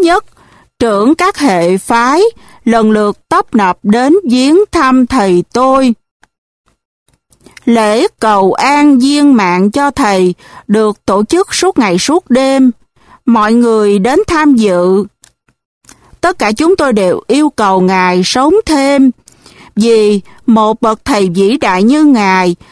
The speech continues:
thì có năng lực quyết định thời gian để lìa bỏ thể xác. Ngài cứ nằm trên giường, nhận tất cả những đồ dân cúng, cười lớn mà bảo, "Được rồi, chỉ để chứng tỏ điềm lành,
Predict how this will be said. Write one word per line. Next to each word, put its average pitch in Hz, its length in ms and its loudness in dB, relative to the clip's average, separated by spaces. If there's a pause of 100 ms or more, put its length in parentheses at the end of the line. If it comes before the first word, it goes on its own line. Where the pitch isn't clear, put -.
(200)
thì 214 140 0
có 311 160 0
năng 330 220 2
lực 285 240 -2
quyết 359 300 -2
định 202 300 0
thời 202 300 0
gian 269 400 0
để 226 140 0
lìa 202 440 2
bỏ 180 460 0
thể 202 340 -2
xác. 285 420 -2 (1300)
Ngài 226 380 0
cứ 370 260 0
nằm 196 200 0
trên 294 240 2
giường, 202 520 0 (360)
nhận 214 340 0
tất 370 160 -2
cả 226 120 -2
những 247 280 2
đồ 196 240 0
dân 277 340 0
cúng, 311 380 0 (440)
cười 220 400 0
lớn 262 420 0
mà 196 240 0
bảo, 185 480 -2 (460)
"Được 220 340 0
rồi, 196 600 0 (380)
chỉ 247 160 -2
để 247 160 -2
chứng 349 280 0
tỏ 226 180 -2
điềm 202 280 2
lành, 190 420 0